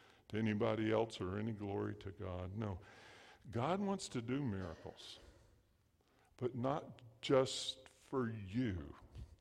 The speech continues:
God wants him to,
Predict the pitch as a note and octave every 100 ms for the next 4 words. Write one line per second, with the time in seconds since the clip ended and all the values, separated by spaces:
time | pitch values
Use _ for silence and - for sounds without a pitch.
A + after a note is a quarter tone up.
0 | _ _ _ _ _ _ _ _ _ -
1 | - - - - - C3+ C#3+ F3 D3 D#3
2 | - - B2+ - C3